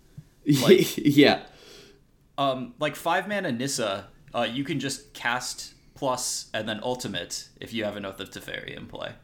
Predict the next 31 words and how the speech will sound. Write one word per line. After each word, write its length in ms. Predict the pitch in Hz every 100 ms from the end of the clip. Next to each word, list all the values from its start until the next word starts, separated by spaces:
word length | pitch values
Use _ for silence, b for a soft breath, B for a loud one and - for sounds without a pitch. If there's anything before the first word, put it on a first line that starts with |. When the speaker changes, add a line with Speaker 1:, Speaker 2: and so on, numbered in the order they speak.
| - -
Speaker 1:
The 80 |
problem 440 | 143 202 208 196 156
is 260 | 147 -
that 420 | 120 117 104 - - -
the 180 | 120 123
five 500 | - - 156 156 127
mana 380 | 131 127 123 117
mana 320 | 107 104 113
sink 420 | - 131 127 - -
into 240 | 107 107
something 320 | 110 107 104
that's 240 | 95 - 101
really 280 | 107 107
not 300 | 98 95 95
gonna 160 | 107 98
do 220 | 87 101 92
a 60 |
whole 320 | 87 101 92
lot 260 | 87 92 101
the 60 | 107
turns 280 | 110 98 -
it, 160 | - - - -
the 140 | 107
turn 180 | 107 101
it 60 | -
comes 220 | 107 117
into 100 | 131
play 380 | - 143 143 135
is 440 | - 110 107 98
pretty 200 | - 98
scary 360 | - 78 60